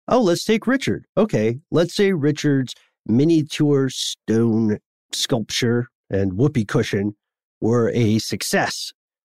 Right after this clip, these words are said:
And, uh, let's say, uh, Richard got a ton of boyfriend points for it. He's living high on the hog. Uh, and he is scrolling through some social media app or something, and he starts seeing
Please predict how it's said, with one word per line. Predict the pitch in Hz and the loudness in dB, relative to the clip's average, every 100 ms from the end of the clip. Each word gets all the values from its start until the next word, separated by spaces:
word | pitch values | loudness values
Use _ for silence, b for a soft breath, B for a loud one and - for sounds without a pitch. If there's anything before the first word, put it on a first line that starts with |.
| _ _ _ | _ _ _
And, | 104 107 104 107 - | -2 0 0 0 -2
uh, | 113 113 117 | -2 0 0
let's | 113 123 123 - | 0 -2 -4 -2
say, | 135 127 120 - - | 0 2 0 -2 -4
uh, | 120 117 113 | 0 0 2
Richard | 135 - 117 | 0 -2 -2
got | 123 104 | 0 -2
a | |
ton | - 147 110 | -2 -2 0
of | 98 | 0
boyfriend | 175 165 170 123 | 0 2 0 0
points | 165 151 - | 0 0 -2
for | - 151 | 0 2
it. | 147 | 2
He's | 113 117 | -2 -2
living | 139 113 | -2 -2
high | 117 156 151 | 0 0 0
on | 139 | 0
the | 131 | -2
hog. | 123 95 78 _ _ _ _ b b b b | -2 -4 -6 _ _ _ _ b b b b
Uh, | 107 101 85 | -4 -2 0
and | 120 120 113 110 - _ _ _ _ _ _ | 0 0 0 -2 -6 _ _ _ _ _ _
he | - 151 147 131 | -2 2 4 4
is | 120 | 2
scrolling | - - 131 139 143 135 127 | -2 -2 0 2 4 2 0
through | - 127 117 117 113 113 _ _ _ _ | 0 0 2 2 0 -2 _ _ _ _
some | - 131 123 | -2 0 0
social | - 117 - 110 | 0 -2 0 0
media | 107 98 98 90 | 0 0 0 -2
app | 101 98 98 | -2 -2 -2
or | |
something, | 95 214 185 196 - 98 b b - | -2 -2 -2 -2 -2 -4 b b -2
and | 113 113 | 0 2
he | 113 | 2
starts | - 131 113 - | 0 0 -2 -4
seeing | - 120 113 | -2 0 0